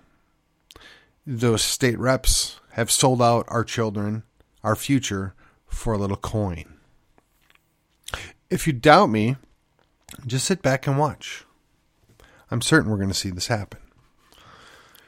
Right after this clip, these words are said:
Perhaps they could restructure the, hmm, family law courts.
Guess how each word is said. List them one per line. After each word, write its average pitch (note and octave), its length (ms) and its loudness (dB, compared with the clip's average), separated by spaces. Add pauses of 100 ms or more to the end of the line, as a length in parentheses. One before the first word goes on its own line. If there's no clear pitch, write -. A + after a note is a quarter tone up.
(120)
Perhaps E3 400 12
they E3+ 140 8
could C#3+ 220 8 (220)
restructure D#3 920 6
the, C3 340 2 (520)
hmm, B2 320 2 (720)
family E3 380 8
law A#2 220 10
courts. - 680 -2